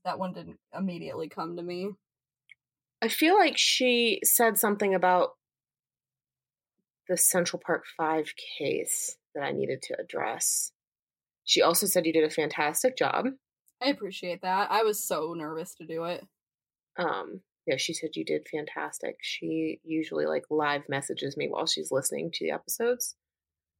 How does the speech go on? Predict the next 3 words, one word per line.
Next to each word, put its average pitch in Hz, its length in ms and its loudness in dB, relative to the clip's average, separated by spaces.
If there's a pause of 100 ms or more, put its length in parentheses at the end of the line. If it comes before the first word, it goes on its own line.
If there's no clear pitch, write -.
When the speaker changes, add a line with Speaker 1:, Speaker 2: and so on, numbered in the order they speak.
(240)
Speaker 2:
Um, 156 580 0 (3250)
okay. 160 320 2 (360)
So 165 760 6